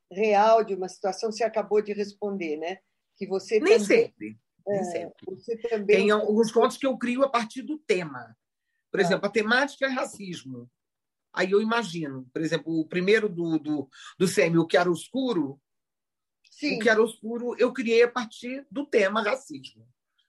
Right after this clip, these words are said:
Speaker 1: Do
Speaker 2: E eu
Speaker 1: tema?
Speaker 2: queria fazer um casal racismo.
Speaker 1: Tá.
Speaker 2: E eu queria fazer um casal multirracial.
Speaker 1: Tá.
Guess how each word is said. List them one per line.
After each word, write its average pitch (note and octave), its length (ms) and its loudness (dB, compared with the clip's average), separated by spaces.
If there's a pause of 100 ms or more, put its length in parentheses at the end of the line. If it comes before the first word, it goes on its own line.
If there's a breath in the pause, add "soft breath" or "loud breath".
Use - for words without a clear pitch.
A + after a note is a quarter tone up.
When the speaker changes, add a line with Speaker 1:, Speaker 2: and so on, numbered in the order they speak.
(320)
Speaker 1:
Do G3+ 160 -8
Speaker 2:
E G#3 60 2
eu A#3+ 80 8
Speaker 1:
tema? B3+ 160 4
Speaker 2:
queria B3 180 4
fazer A#3 280 2
um A#3 100 0
casal G#3+ 560 0 (160)
racismo. D#3+ 800 -6 (360)
Speaker 1:
Tá. E3+ 340 -2 (580 soft breath)
Speaker 2:
E G3+ 60 -2
eu A3+ 140 4
queria B3+ 360 0
fazer A3+ 480 -2
um B3+ 140 -10
casal G#3+ 580 0 (400)
multirracial. G#3+ 880 -4 (1160)
Speaker 1:
Tá. D#3+ 200 -14